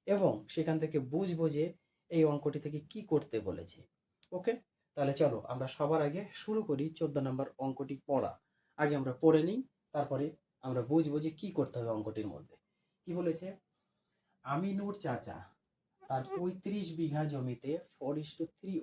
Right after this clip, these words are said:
অনুপাতে বেগুন ও পটল চাষ করেছেন।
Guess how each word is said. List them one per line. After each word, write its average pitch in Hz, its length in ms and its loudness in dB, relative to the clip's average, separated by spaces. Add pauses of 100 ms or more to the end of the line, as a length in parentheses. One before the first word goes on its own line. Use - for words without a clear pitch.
অনুপাতে 135 440 -4 (1000)
বেগুন 151 520 4
ও - 20 0 (100)
পটল 147 280 2 (120)
চাষ 127 140 -6 (100)
করেছেন। 92 340 -6